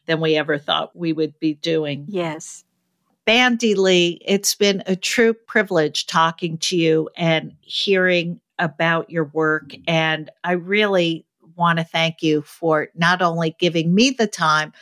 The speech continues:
Speaker 1: but for American changing work that you have done yourself in the last four years. It's been so meaningful and so important.
Speaker 2: Thank you so much. And thank you for this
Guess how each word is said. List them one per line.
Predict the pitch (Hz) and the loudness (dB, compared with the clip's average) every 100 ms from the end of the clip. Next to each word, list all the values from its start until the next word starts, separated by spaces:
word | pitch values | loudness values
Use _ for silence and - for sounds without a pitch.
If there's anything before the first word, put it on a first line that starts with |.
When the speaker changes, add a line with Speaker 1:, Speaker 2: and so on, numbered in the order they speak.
| - - - - | -20 -20 -20 0
Speaker 1:
but | 190 - | 0 0
for | _ - 180 180 175 170 - _ _ _ - | _ -2 2 4 2 0 -4 _ _ _ -2
American | 185 180 190 214 220 - 190 185 | 2 4 6 4 2 2 0 2
changing | - 226 196 196 - 165 165 | 2 2 2 2 2 0 0
work | 165 165 - | 0 0 0
that | 170 - - | -2 -2 0
you | 165 | 0
have | 156 151 151 | 2 -2 -2
done | - 143 131 135 - _ _ | -2 0 0 -6 -14 _ _
yourself | 160 160 - 147 135 123 - | -4 -2 0 0 -2 -6 -8
in | 170 | -4
the | 151 | -4
last | 143 143 143 143 | -2 -2 -2 -6
four | - 143 143 | -10 -10 -10
years. | 135 131 127 - | -8 -6 -6 -8
It's | 151 - | -8 -4
been | 151 147 | -2 0
so | - 175 165 | 2 2 2
meaningful | 165 156 151 147 - 143 139 - | 2 2 0 -2 -2 -2 -2 -6
and | 151 139 | -4 -4
so | - 151 151 | 0 0 0
important. | 147 - 160 151 - 151 - _ | -6 -6 -4 -4 -6 -12 -14 _
Speaker 2:
Thank | 285 294 | -2 0
you | 269 240 | -2 -6
so | - 262 262 | -2 0 0
much. | 214 160 151 - 180 | 0 -4 -6 -6 -2
And | 180 180 185 - | 0 0 0 -2
thank | 247 - | -2 -2
you | 196 | -6
for | - 185 | -4 -4
this | 175 175 - - | -4 -4 -6 -8